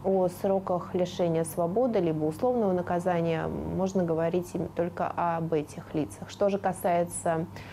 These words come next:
членов банды «Тверские волки», то они уже осуждены к пожизненному лишению свободы, и какие-то другие сроки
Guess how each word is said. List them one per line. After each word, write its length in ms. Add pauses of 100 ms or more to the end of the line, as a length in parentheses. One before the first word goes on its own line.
(320)
членов 400
банды 300
«Тверские 500
волки», 400
то 160
они 220
уже 280
осуждены 680
к 80
пожизненному 640
лишению 500
свободы, 800 (180)
и 400 (440)
какие-то 460
другие 460
сроки 640